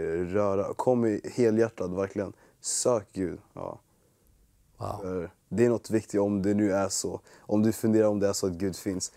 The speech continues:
Speaker 1: Ja, men ge det ett år och se. Så verkligen, han kommer, han kommer tala till dig. Mm.
Speaker 2: Men du, om du, om jag frågar dig också, vad, vad är det, vad,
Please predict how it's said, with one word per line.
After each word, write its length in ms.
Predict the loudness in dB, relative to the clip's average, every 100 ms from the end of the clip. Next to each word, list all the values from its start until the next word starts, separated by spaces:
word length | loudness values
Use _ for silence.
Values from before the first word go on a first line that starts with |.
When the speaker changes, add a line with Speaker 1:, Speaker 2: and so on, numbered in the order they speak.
| _
Speaker 1:
Ja, 100 | 2
men 140 | 4 4
ge 120 | 4
det 100 | 4 2
ett 180 | -2
år 100 | -2
och 80 | -2
se. 240 | -2 -6 -10 _ _ _ _ _ _ _ -12
Så 260 | -10 -6
verkligen, 540 | -6 -2 -2 -2 -4 -10 -8
han 160 | -8
kommer, 380 | -2 -2 0 0
han 180 | -2 -4
kommer 220 | -4 -4
tala 300 | -4 -6 -6
till 180 | -10 -12
dig. 160 | -14 -16 -16
Mm. 200 | -14 -14 -16 -20 -20 -20 -8
Speaker 2:
Men 120 | -2
du, 60 | 0
om 120 | 0
du, 60 | -2
om 140 | -4
jag 100 | -4
frågar 180 | -2 -2
dig 100 | -2
också, 260 | -2 -4 -6
vad, 200 | -6 -6
vad 140 | -4
är 40 | -4
det, 120 | -4
vad, 220 | -4 -4